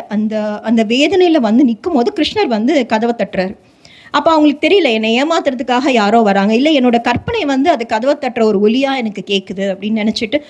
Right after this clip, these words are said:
ஆனா கடைசி நேரத்துல அவரை பார்த்த உடனே அவங்க கண்ணுல தெரியிற அந்த பக்திக்குன்னே ஒரு ரெண்டு இல்ல, ரெண்டு பேஜ் எழுதியிருக்காரு.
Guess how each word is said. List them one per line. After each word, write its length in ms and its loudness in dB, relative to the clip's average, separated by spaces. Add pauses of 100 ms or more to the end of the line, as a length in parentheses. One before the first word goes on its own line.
(140)
ஆனா 180 2
கடைசி 460 2
நேரத்துல 300 0
அவரை 380 0
பார்த்த 460 -2
உடனே 220 0
அவங்க 340 0
கண்ணுல 400 0
தெரியிற 200 -4
அந்த 300 -4
பக்திக்குன்னே 640 -2
ஒரு 340 0 (240)
ரெண்டு 340 2
இல்ல, 180 2
ரெண்டு 300 2
பேஜ் 280 0
எழுதியிருக்காரு. 520 -2